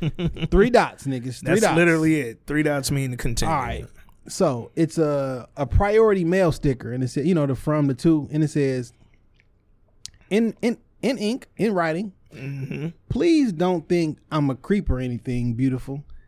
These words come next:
Speaker 2: It's just that at the time you came to get your package, I really couldn't talk with you like I wanted to because my bosses were out, but I would love to officially meet you and get to know you a little better or something. If I could,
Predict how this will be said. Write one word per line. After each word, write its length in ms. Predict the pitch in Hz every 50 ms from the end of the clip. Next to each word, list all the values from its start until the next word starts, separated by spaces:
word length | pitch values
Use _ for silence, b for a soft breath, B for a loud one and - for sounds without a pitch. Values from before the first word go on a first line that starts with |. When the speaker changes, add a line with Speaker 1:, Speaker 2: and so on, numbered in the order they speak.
| _ _ _ _ -
Speaker 2:
It's 180 | - 170 160 139
just 200 | 165 170 156 -
that 120 | 165 151
at 120 | 147 147 131
the 100 | 139 127
time 360 | - - 202 196 190 185 180
you 120 | 170 160
came 340 | 156 - 185 180 175 170 160
to 140 | - - 143
get 240 | 139 170 170 160 -
your 120 | 147 131
package, 560 | 120 - 208 208 196 175 - 139 135 127 - _ -
I 60 | 127
really 300 | 127 135 160 165 165 156
couldn't 300 | 151 - 170 143 139 135
talk 300 | - - 165 160 147 -
with 220 | - 127 117 -
you 160 | 117 120 120 117
like 240 | 131 127 123 123
I 60 | 131 123
wanted 400 | 123 139 170 180 165 143 123 -
to 280 | - 123 120 117 - -
because 300 | 127 131 - 143 131 120
my 120 | 123 127 123
bosses 560 | 123 117 151 175 196 185 165 - 139 127 120
were 140 | 123 127 107
out, 320 | 117 135 135 143 143 143 b b b b b b b b _ _ _ -
but 160 | 151 151 147
I 200 | 147 143 143 - - _ -
would 140 | - 131 135
love 380 | 139 160 190 208 214 202 190
to 100 | - 156
officially 560 | 151 143 123 - - 214 208 - - 151 151 147
meet 300 | 151 185 196 175 147 -
you 220 | 127 127 127 120 - -
and 160 | 131 131 131
get 160 | 151 156 147
to 80 | - 147
know 180 | 143 147 156
you 180 | 147 139 131 123
a 20 | 120
little 220 | 120 123 120 120 110
better 360 | 107 113 117 - - 90 - _ _ _ _ _ -
or 120 | - 131 117
something. 500 | - - 160 135 113 104 - 90 113 - - _ _ _ _ _ _ _ _ _ _ _ -
If 180 | 175 180 -
I 180 | 190 175 165 156
could, 480 | - - 190 180 160 143 135 131 -